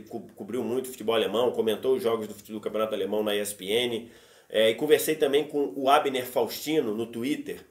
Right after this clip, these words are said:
é, e eles co-, e eles me falaram lá dois pontos. O primeiro, que na Alemanha é crime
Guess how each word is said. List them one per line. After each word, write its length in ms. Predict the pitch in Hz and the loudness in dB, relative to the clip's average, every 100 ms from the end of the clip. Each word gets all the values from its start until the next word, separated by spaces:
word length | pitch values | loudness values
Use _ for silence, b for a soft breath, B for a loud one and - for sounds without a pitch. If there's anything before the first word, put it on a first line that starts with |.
| b b b - | b b b -8
é, 720 | 101 107 107 110 107 101 - | -2 0 2 2 2 0 -4
e 120 | 160 160 | -2 0
eles 260 | 160 160 | 0 -2
co-, 240 | - 160 156 | -4 -4 0
e 80 | 156 | 0
eles 240 | 160 156 | 0 -2
me 380 | 156 156 147 - - _ _ - | -2 -2 -2 -12 -20 _ _ -2
falaram 480 | 151 135 135 143 135 | 4 6 6 4 4
lá 140 | 135 | 2
dois 300 | 135 160 180 | 2 0 -2
pontos. 380 | - 113 92 - | 0 -2 -2 -6
O 60 | 139 | -8
primeiro, 480 | 165 139 107 90 - b b b b b | -6 -2 -2 -4 -12 b b b b b
que 120 | - | -6
na 180 | 160 190 | 0 4
Alemanha 680 | 226 202 135 156 165 104 85 - | 6 6 6 6 4 2 -4 -6
é 100 | - | -2
crime 600 | 180 - 160 151 156 160 | -2 -2 -2 -2 -4 -8